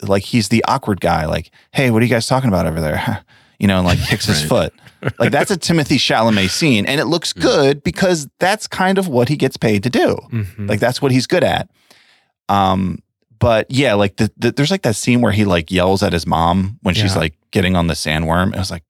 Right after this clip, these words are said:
Speaker 1: "Come on."
Speaker 2: Yeah,
Speaker 3: That's
Speaker 2: he
Speaker 3: when
Speaker 2: was,
Speaker 3: smack
Speaker 2: he
Speaker 3: him.
Speaker 2: really went at it with that one line. Even I was like, "What are you doing, bro?"
Speaker 1: It's like,
Speaker 2: Calm
Speaker 1: "Dude,
Speaker 2: down.
Speaker 1: you're a Fremen. They could hear you. Like,
Speaker 2: <laughs>
Speaker 1: be careful."
Speaker 2: Everyone there could hear you right now.
Speaker 1: <laughs>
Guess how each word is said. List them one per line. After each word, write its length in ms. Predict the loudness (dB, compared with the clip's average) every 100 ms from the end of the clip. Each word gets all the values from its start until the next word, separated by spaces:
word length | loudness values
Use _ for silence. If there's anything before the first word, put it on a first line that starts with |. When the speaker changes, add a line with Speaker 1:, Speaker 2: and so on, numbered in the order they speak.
| _
Speaker 1:
"Come 260 | -14 -12 -12 -10
on." 240 | -10 -6
Speaker 2:
Yeah, 140 | -2
Speaker 3:
That's 100 | 0
Speaker 2:
he 80 | 0
Speaker 3:
when 80 | 0
Speaker 2:
was, 100 | 0
Speaker 3:
smack 200 | -2 0
Speaker 2:
he 80 | 2
Speaker 3:
him. 100 | 2
Speaker 2:
really 260 | 2 4 4
went 300 | 2 0 -2
at 300 | -2 -2 0
it 200 | -2 -4 -4
with 160 | -2
that 240 | -2 -2 -2
one 220 | -2 -2
line. 260 | -2 -4 -2
Even 180 | -4
I 140 | -2 -4
was 120 | -6
like, 160 | -12 -8
"What 200 | -6 -4
are 40 |
you 120 | -6
doing, 320 | -6 -6 -6 -8
bro?" 320 | -10 -12 -14 _ _ _ _
Speaker 1:
It's 80 | -10
like, 100 | -8
Speaker 2:
Calm 60 | -2
Speaker 1:
"Dude, 180 | 0 2
Speaker 2:
down. 60 |
Speaker 1:
you're 140 | 2 0
a 40 |
Fremen. 420 | 0 0 2 4 4
They 80 |
could 180 | 0 -2
hear 240 | -4 -4 -4
you. 200 | -2 -4
Like, 180 | -2 -4
Speaker 2:
<laughs> 80 | -2
Speaker 1:
be 60 | -4
careful." 220 | -2 -2
Speaker 2:
Everyone 400 | 2 2 4 4
there 180 | 4 2
could 200 | 2 2
hear 280 | 4 4 4
you 240 | 4 2
right 240 | 2 0 0
now. 240 | 0 -2
Speaker 1:
<laughs> 60 | -4